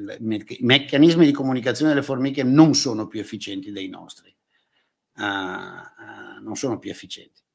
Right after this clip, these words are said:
Non so come tu voglia migliorare l'efficienza, ma chiaramente non sono più efficienti. Ah, ripeto, per la semplicissima ragione che appunto, siccome a quel livello dobbiamo usare per forza un-, una scala darwiniana, noi possiamo farle fuori e loro no.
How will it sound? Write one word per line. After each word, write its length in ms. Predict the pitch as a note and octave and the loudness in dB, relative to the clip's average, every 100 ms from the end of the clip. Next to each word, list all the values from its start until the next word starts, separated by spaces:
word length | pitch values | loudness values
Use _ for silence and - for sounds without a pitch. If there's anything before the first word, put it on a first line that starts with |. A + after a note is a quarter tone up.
| _ | _
Non 180 | - - | -6 2
so 120 | F#3+ | 4
come 260 | F3+ D3 C#3 | 6 4 2
tu 100 | D3+ | 0
voglia 240 | D3 C#3 | 2 2
migliorare 420 | C3+ B2+ C3+ C3+ B2+ | 2 0 2 2 2
l'efficienza, 580 | A#2 B2+ - A#2+ G#2 | -4 -8 -8 -8 -8
ma 160 | A2+ G#2 | -10 -10
chiaramente 680 | - D3+ D3 C#3+ C3 B2+ A#2+ | 0 2 4 2 0 -6 -8
non 120 | A#2+ | -8
sono 240 | - A2 G2+ | -8 -10 -12
più 120 | A2+ | -14
efficienti. 520 | - F#2+ - F#2+ _ _ _ _ _ _ _ _ | -16 -14 -14 -14 _ _ _ _ _ _ _ _
Ah, 460 | G#2 G2 F#2 F2+ - _ _ | -6 -6 -6 -10 -14 _ _
ripeto, 540 | D3+ C#3+ A#2 - - - | -4 -2 -4 -8 -20 -14
per 120 | A2 | -10
la 100 | G2+ | -8
semplicissima 600 | - A2 A2+ D3 - A#2 | -8 -8 -6 -6 -4 -2
ragione 360 | A#2 A2 C3+ G#2 | -2 -2 -6 -6
che 80 | |
appunto, 420 | F#2+ - F#2 - _ _ _ _ _ | -10 -14 -18 -18 _ _ _ _ _
siccome 720 | _ _ - A2 G#2 G2+ _ | _ _ -14 -10 -10 -10 _
a 160 | _ - | _ -14
quel 200 | - A2+ | -8 -4
livello 400 | A2 A2+ A2+ G2 | -4 -4 -6 -8
dobbiamo 320 | F#2+ G2+ G2+ | -10 -10 -8
usare 320 | G2 G#2+ F#2+ | -6 -6 -8
per 220 | - A2+ - | -10 -10 -8
forza 380 | A2+ G#2 - | -10 -10 -10
un-, 280 | F#2 F#2 F#2+ | -14 -16 -20
una 140 | G#2 G2 | -20 -16
scala 320 | - A2 G#2 | -8 -8 -6
darwiniana, 800 | G2 G#2+ C3 G2+ F2+ E2+ F2+ - _ _ _ | -8 -8 -8 -8 -10 -14 -16 -20 _ _ _
noi 180 | A2 A2+ | -4 -4
possiamo 300 | F#2+ A2 F#2+ | -4 -10 -10
farle 260 | G#2 G#2 | -10 -10
fuori 400 | G2+ F2+ E2+ E2+ _ | -12 -12 -14 -16 _
e 100 | G2 | -16
loro 240 | D#2 - | -16 -20
no. 120 | _ | _